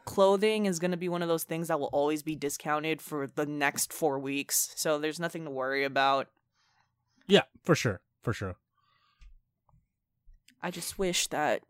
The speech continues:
Speaker 1: Oregon had a Uniqlo.
Speaker 2: Do it online. Do your Uniqlo shopping online.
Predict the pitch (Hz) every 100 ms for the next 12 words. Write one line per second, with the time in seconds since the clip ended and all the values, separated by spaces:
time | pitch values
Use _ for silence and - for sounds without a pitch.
0 | _ _ 180 202 196 180 160 160 147 156
1 | - - 85 64 95 - _ 190 190 185
2 | - 165 160 160 - _ _ _ _ _
3 | _ _ _ _ 131 165 214 208 247 110
4 | 95 127 170 147 131 165 - 156 - 147
5 | 147 151 151 170 104